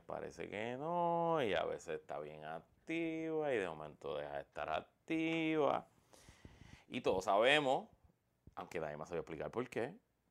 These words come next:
pero por alguna razón, hace ya mucho tiempo, quizás más de una década, el Nuevo Día a Jennifer González la trata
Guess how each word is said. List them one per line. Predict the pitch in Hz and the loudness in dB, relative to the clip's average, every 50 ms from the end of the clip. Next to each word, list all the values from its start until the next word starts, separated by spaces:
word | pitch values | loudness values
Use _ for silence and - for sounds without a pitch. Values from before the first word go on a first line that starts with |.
| _ _ _ | _ _ _
pero | - - 80 78 | -10 -8 -8 -6
por | 80 78 | -4 -4
alguna | 78 76 73 76 73 76 | -4 -4 -6 -8 -10 -10
razón, | 80 92 101 - 127 110 104 - 73 - - _ _ _ _ _ _ _ _ _ _ _ - | -8 -8 -6 -4 -2 -2 -2 -4 -6 -12 -18 _ _ _ _ _ _ _ _ _ _ _ -18
hace | - 76 - - 78 71 | -16 -16 -14 -12 -10 -10
ya | 71 73 69 | -8 -8 -10
mucho | 67 71 80 98 - 131 127 | -10 -10 -12 -6 -4 -4 -2
tiempo, | 135 127 110 107 - - 143 | 0 0 0 0 -2 -6 -10
quizás | 131 95 82 82 80 | -10 -6 -8 -8 -6
más | 78 76 78 76 | -4 -4 -4 -4
de | 80 | -6
una | 85 90 98 113 | -4 -2 -2 0
década, | 107 90 80 87 101 120 - - _ _ _ _ _ _ - - - - _ _ _ _ | 0 0 -2 -2 -4 -4 -6 -8 _ _ _ _ _ _ -20 -20 -20 -20 _ _ _ _
el | 85 85 | -12 -10
Nuevo | 80 78 76 71 71 76 | -8 -8 -6 -6 -6 -4
Día | 98 131 147 139 135 - - _ _ _ _ - | -4 -2 -2 -2 -2 -4 -6 _ _ _ _ -14
a | - | -12
Jennifer | 82 78 78 73 - 73 | -10 -10 -12 -10 -8 -6
González | 76 76 73 - 90 98 110 | -6 -6 -6 -6 -4 -2 2
la | 120 120 120 | 2 2 2
trata | 123 139 139 135 135 - | 2 0 0 0 -4 -6